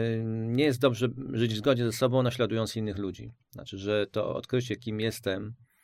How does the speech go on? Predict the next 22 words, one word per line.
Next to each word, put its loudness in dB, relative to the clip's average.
to 2
jest 0
fundamentalne 2
w -4
ogóle -4
pytanie, -4
kim, -4
kim -4
jestem -2
i -8
że 0
do -4
tego 0
się -4
dochodzi -4
i -4
doświadczeniem, -2
ale -2
też -8
taką -4
chwilą, 2
e, 0